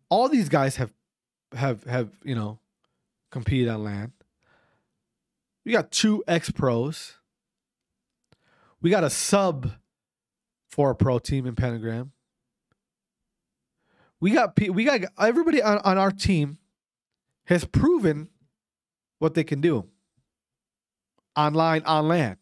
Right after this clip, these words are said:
Nothing to do with, nothing, nothing to do with, with nerves or, or we got shook. Or, no.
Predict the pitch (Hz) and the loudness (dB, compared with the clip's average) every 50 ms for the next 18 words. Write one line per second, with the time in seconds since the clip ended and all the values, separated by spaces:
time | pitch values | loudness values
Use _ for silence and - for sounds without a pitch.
0 | _ _ _ _ _ _ _ _ _ _ _ _ _ _ _ _ _ _ _ - | _ _ _ _ _ _ _ _ _ _ _ _ _ _ _ _ _ _ _ -2
1 | 240 262 247 220 240 208 151 117 - - - _ 175 208 240 247 208 196 214 226 | 0 0 2 2 0 0 0 -2 -6 -8 -8 _ -2 0 0 0 0 0 0 0
2 | - 233 262 262 269 233 156 151 214 208 202 180 185 160 - - - - - - | 2 0 0 0 0 0 0 2 2 2 2 2 2 0 -2 -6 -12 -20 -20 -20
3 | _ _ _ _ _ _ _ _ _ _ _ _ 139 156 143 - 131 123 123 143 | _ _ _ _ _ _ _ _ _ _ _ _ -2 -2 -2 -2 -6 -4 -2 0
4 | 147 143 143 147 151 151 151 156 160 143 135 143 131 131 131 127 107 - - - | 2 2 2 2 2 2 2 2 0 2 2 2 2 2 2 0 -2 -4 -10 -20
5 | _ _ _ _ - 135 131 127 120 117 131 135 127 135 123 - - - - - | _ _ _ _ -2 0 2 2 2 2 0 0 0 -2 -2 0 0 0 0 2
6 | - 160 151 147 151 - 147 139 170 202 214 180 117 90 98 | 2 2 2 2 0 -2 -6 -4 -2 0 0 0 -2 -4 -8